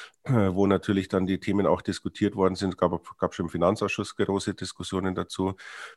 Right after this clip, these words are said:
Äh, aber wie gesagt, letztendlich hat sich dann der Stadtrat, äh, dagegen entschieden,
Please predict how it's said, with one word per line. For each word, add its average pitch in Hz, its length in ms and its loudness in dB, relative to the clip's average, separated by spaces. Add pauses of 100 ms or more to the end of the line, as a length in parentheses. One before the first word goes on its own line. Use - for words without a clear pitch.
(380)
Äh, 87 60 0
aber 90 440 4
wie 90 80 -2
gesagt, 85 380 -2
letztendlich 82 480 -2
hat 87 100 -2
sich 87 120 -10
dann 80 120 -2
der 78 80 -4
Stadtrat, - 600 -6
äh, 82 320 -4
dagegen 85 420 -6
entschieden, 95 640 -2